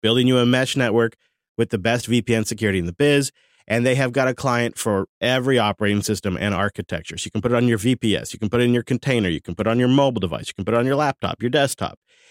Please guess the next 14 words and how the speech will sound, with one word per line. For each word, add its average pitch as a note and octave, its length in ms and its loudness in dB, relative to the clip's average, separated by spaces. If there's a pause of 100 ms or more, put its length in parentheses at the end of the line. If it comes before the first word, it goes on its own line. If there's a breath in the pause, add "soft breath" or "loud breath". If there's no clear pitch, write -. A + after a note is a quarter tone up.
(160 soft breath)
And A#2 100 0
then D3+ 80 6
you E3 60 6
get D#3+ 100 4
all D3+ 100 4
the D3 120 4
extra C3 180 -2
tooling C3 340 4
too, B2 160 2
like F2 200 -2
Tailscale G#2 440 -2
S G2 200 -4
S - 120 -6
H, - 360 -6